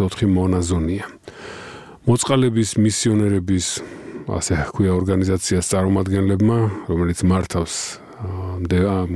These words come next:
ქა-, სახლს, განაცხადა, რომ ოთხი შეიარაღებული პირი შევიდა შენობაში, ვითომ დედების მოსანახულებლად. შემდეგ, იემენის წარმომადგენლის თქმით, თავდასხმელები ოთახებში დადიოდნენ, მსხვერპლს ხელბორკილებს ადებდნენ და თავში სროლით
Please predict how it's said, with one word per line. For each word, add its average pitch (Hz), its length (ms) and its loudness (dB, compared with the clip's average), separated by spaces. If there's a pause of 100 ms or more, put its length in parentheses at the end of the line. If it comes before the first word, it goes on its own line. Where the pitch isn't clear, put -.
(100)
ქა-, 107 240 0
სახლს, - 400 0
განაცხადა, 92 640 2
რომ 120 100 2 (460)
ოთხი 101 320 0
შეიარაღებული 90 560 0
პირი 87 240 0
შევიდა 87 400 2
შენობაში, 90 640 0
ვითომ 104 320 2
დედების 87 520 0 (560)
მოსანახულებლად. 87 800 -2
შემდეგ, 104 360 2 (600)
იემენის 85 400 2
წარმომადგენლის 85 720 0
თქმით, 120 240 0
თავდასხმელები 87 600 0 (120)
ოთახებში 87 480 -4
დადიოდნენ, 101 480 2 (480)
მსხვერპლს 104 600 0 (200)
ხელბორკილებს 87 880 0
ადებდნენ 92 480 2
და 120 80 2
თავში - 400 -2
სროლით 87 440 0